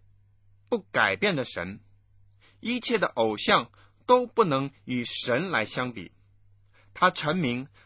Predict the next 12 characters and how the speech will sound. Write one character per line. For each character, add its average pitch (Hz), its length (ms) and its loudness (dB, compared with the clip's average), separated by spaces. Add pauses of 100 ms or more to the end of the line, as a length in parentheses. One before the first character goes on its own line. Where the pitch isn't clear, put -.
(120)
他 214 160 4
们 196 220 2
眼 120 280 0
前 143 240 -6
的 160 100 0
急 143 280 -8
迫 202 220 2
的 110 100 0
需 113 220 -8
要， 110 200 0 (1400)
但 202 200 6
他 185 320 6